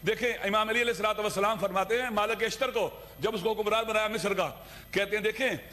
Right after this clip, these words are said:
अगर आपसे अवाम नाराज हों और खवास और एलीट क्लास राजी हो, ये दुरुस्त नहीं है।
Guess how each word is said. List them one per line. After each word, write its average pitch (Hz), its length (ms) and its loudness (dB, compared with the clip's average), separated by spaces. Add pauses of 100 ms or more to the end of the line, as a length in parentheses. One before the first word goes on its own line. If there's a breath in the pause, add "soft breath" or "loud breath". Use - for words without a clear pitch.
(180 loud breath)
अगर 240 260 2
आपसे 247 480 2
अवाम 214 600 0 (560)
नाराज 208 400 2
हों 175 240 0
और 170 100 0
खवास 202 420 0
और 202 100 0
एलीट 226 260 2
क्लास 233 200 0
राजी 196 280 2
हो, 277 440 0 (480)
ये 165 80 4
दुरुस्त 196 240 0
नहीं 240 200 2
है। 185 340 -2